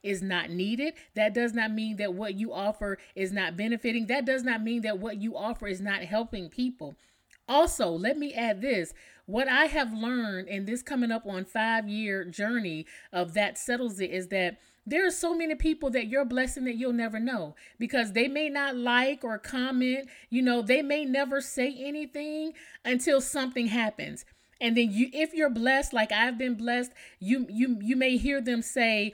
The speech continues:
or overhear them say, "Oh yeah, I saw that on your blog. Oh yeah, I heard you say that one time on your podcast." But you would never know if you go by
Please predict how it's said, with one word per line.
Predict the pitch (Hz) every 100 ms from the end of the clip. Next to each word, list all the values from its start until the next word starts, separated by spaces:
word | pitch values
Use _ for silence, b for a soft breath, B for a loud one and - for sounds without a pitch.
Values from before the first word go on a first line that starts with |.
| B 202
or | 175
overhear | 240 240 220 269
them | 240 233
say, | - 226 208 214 b b b -
"Oh | 311
yeah, | 359 359 285
I | 359
saw | - 453 370
that | 269 247 233 262 -
on | 240 240
your | 220 214
blog. | 190 190 196 220 247
Oh | 262
yeah, | 294 349 359
I |
heard | 381 349 330 269
you | 285 285 B B
say | - 269
that | 254 240 208
one | 240
time | 233 254 220 226 226
on | 233 214
your | 202
podcast." | - 233 208 214 226 214 220 B B B
But | 214
you | 190 247
would | 240 214
never | 220 240 240
know | 247 262 202
if | 190 214
you | 233
go | 208 220
by | 196 202 196 185